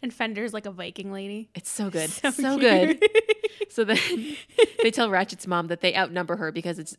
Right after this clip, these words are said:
Speaker 2: it's, like, the five of them versus her. And then she's like, "Oh, yeah?"
Speaker 1: She brings out all her minions.
Speaker 2: And then Fender's like, "Oh, man, it must be her outnumbering us now." And he tries to count them, but they're all moving. So he's like, "Will you stop so I can count you?"
Speaker 1: <laughs> He's, like, yelling at them.
Speaker 2: <laughs>
Speaker 1: "Do you, hold on, I can't count you."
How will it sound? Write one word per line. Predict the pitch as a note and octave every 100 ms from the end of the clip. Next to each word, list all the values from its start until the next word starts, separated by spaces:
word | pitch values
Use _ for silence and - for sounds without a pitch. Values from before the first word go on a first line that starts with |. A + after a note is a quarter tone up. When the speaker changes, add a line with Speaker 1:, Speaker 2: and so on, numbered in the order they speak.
| -
Speaker 2:
it's, | F#3
like, | E3+
the | -
five | E3 E3+ E3
of | D#3
them | D#3 D#3
versus | D#3+ - E3+
her. | D#3+
And | D3+
then | E3+
she's | F#3 E3
like, | F3 _ -
"Oh, | G#3
yeah?" | G3+ G3+ A3+ G4 -
Speaker 1:
She | -
brings | A#3+ A3
out | G3
all | - G3+
her | B3+
minions. | B3 G#3 F#3+ F3+ G3+ A#3 - -
Speaker 2:
And | -
then | - - G#3
Fender's | G3 F3+ F3+ F#3
like, | F3+ -
"Oh, | - F#3
man, | E3+ D#3+ D#3 E3 - _
it | F#3+ E3+
must | F3+ E3+
be | E3+ F3
her | F3+ E3+
outnumbering | E3 E3 D#3+ D#3+
us | F3 -
now." | D#3+
And | B3
he |
tries | - -
to | -
count | F3+ -
them, | E3+
but | F3 E3
they're | D#3
all | D#3+
moving. | D#3 E3+
So | - F#3+
he's | F#3
like, | F#3
"Will | A3
you | C#4+ G#4
stop | - G#3+ B3+ B3
so | A3
I | F#3+
can | A#3 A3
count | F#3+ F#3+
you?" | A#3+
Speaker 1:
<laughs> | E4+
He's, |
like, | - D5
yelling | C#4 B3 B3 C#4+ C4+
at | B3 B3
them. | C4 G#3+ A#3+ - -
Speaker 2:
<laughs> | - -
Speaker 1:
"Do |
you, | D#4+
hold | D4 F#4 G4
on, | F4
I | C#4
can't | A#3+ - D4 C#4+ -
count | C4 A#3+
you." | A3+ G#3